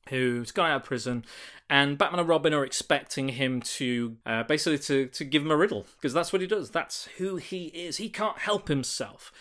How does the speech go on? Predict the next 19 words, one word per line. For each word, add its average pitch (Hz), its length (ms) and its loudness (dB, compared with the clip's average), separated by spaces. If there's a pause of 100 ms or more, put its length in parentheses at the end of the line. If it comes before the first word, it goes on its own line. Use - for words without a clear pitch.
(140)
He 190 180 -8
can't 196 540 0 (200)
help 165 360 -2
giving 143 220 0
out 131 140 -2
these 120 200 -6
riddles. 120 440 -4 (240)
"We'll 165 100 0
just, 143 220 -2 (100)
we'll 180 80 -2
just 175 160 -2
hang 175 180 -2
fire. 214 360 -2 (100)
We'll 226 80 -12
just 214 140 -6
hang 185 160 -2
fire. 175 240 0
We'll 139 100 2
wait. 123 320 2